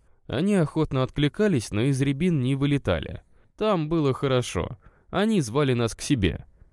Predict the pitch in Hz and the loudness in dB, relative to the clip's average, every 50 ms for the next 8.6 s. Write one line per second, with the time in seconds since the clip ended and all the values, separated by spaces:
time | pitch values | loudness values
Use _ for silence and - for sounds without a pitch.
0 | _ _ _ - - 98 92 101 104 135 160 156 - - 170 165 165 170 170 143 | _ _ _ -6 -4 -2 0 0 2 2 2 0 0 -2 -2 0 0 2 2 0
1 | 107 92 82 69 64 50 - 101 - _ _ - 120 147 151 143 127 113 - - | 0 0 -2 -4 -6 -8 -10 -12 -14 _ _ -8 -4 -2 0 0 0 0 -2 -4
2 | - 214 220 185 - - - 85 71 67 - - - - 101 113 120 113 110 107 | -2 -2 0 0 -2 -2 -2 -2 -2 -2 -6 -10 -6 -4 0 0 2 2 2 0
3 | 104 - - 117 117 127 185 208 175 117 98 - - 82 65 - - - _ _ | -2 -2 -4 -2 -2 0 0 0 0 0 -2 -2 -4 -6 -6 -8 -10 -14 _ _
4 | _ _ _ _ - - 139 165 180 190 226 208 160 123 123 127 - - 170 170 | _ _ _ _ -4 0 2 2 2 2 0 -2 0 0 0 0 0 0 0 2
5 | 160 143 131 - 147 139 131 120 135 147 160 160 135 110 92 80 - - - - | 2 0 -2 -2 -2 -4 -2 0 0 0 0 0 0 0 0 -2 -4 -8 -12 -14
6 | - _ _ _ _ _ _ _ - - 98 113 175 214 190 - 196 185 175 175 | -18 _ _ _ _ _ _ _ -4 -2 0 2 2 2 0 0 0 2 2 2
7 | 165 156 147 - - 123 107 - - 170 165 151 156 143 - - 156 151 175 165 | 2 0 -2 -2 -2 -4 -2 0 2 2 2 0 -2 -4 -2 -2 0 2 4 4
8 | 123 98 - - - 95 82 - 80 73 71 - | 4 2 0 -4 -6 -6 -4 -4 -6 -6 -8 -10